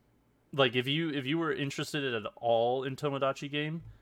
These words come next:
this is a very much better version of it. Because, like, the risk really isn't, like,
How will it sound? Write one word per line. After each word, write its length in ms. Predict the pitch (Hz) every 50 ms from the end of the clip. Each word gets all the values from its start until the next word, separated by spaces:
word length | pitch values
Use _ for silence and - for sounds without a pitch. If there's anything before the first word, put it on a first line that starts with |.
| _ _ _ _ _ -
this 380 | - 113 113 117 143 151 - 165
is 120 | 147 131
a 100 | 135 120
very 600 | 110 104 110 110 113 127 131 123 123 120 117 113
much 300 | 110 113 107 - - -
better 260 | - 110 101 104 101
version 360 | 95 101 95 98 - 110 101
of 120 | 95 95 95
it. 180 | 104 - - _ _ _ _ _ -
Because, 360 | - 156 - 208 196 170 156
like, 300 | 185 185 180 165 165 -
the 100 | - 185 160
risk 380 | 147 151 202 240 233 - - 160
really 340 | 156 196 214 208 180 - -
isn't, 340 | 127 123 127 131 151 143 -
like, 180 | 127 113 104